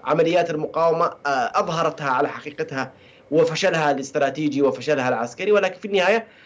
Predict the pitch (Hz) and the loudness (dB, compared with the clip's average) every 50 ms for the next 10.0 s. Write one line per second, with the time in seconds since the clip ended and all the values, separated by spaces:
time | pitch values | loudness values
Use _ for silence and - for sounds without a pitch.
0 | - - - 165 190 196 220 214 - 190 - - 180 196 208 247 262 226 - - | -16 -8 -6 -4 -2 -2 -2 -2 -2 -4 -4 -2 0 0 2 2 0 0 0 -2
1 | 147 123 139 147 151 - 143 120 127 - - - _ - - 120 127 131 135 147 | 0 0 2 0 2 0 0 -2 -2 -4 -10 -16 _ -6 -4 -2 0 0 0 0
2 | 151 156 151 147 135 160 175 175 170 170 165 - 143 135 - - 160 - - 143 | 0 0 0 2 2 4 2 2 2 0 -2 -4 -4 -8 -10 -10 -8 -8 -8 -10
3 | - - - 214 220 214 196 - - 175 147 117 - - _ _ _ _ - 147 | -6 0 2 2 2 2 0 -4 -6 -6 -6 -6 -6 -12 _ _ _ _ -4 -2
4 | 165 165 - 156 151 - 170 151 147 135 - 147 139 139 151 165 - 127 147 139 | -2 -2 -2 -6 -4 -2 0 2 2 2 2 2 2 2 2 0 0 -2 -2 -2
5 | 139 135 135 135 135 185 208 185 147 139 139 131 120 120 120 - 127 - 160 185 | -2 -2 -2 0 2 2 2 2 0 0 2 2 2 0 -4 -6 -6 -4 -2 -2
6 | 185 185 - 202 190 - - - - - - 143 165 165 165 165 147 151 147 143 | -2 -2 -2 -2 -2 -4 -8 -20 -18 -8 -2 0 0 0 0 -2 -2 0 0 0
7 | 143 156 151 147 156 156 113 151 147 156 151 147 190 180 160 151 151 151 135 123 | 2 2 2 2 2 2 0 -2 0 0 0 0 2 2 2 2 4 2 2 0
8 | 123 117 - 180 196 196 208 196 196 196 190 - - 170 160 151 160 156 147 160 | -4 -4 -2 -2 0 2 2 2 2 0 -2 -4 -10 -10 -6 -4 -4 -4 -2 0
9 | 156 165 196 208 - - - - - - - 175 170 185 165 208 226 240 233 | 2 2 2 2 -2 -6 -16 -20 -10 -4 -4 -2 0 0 0 2 2 0 0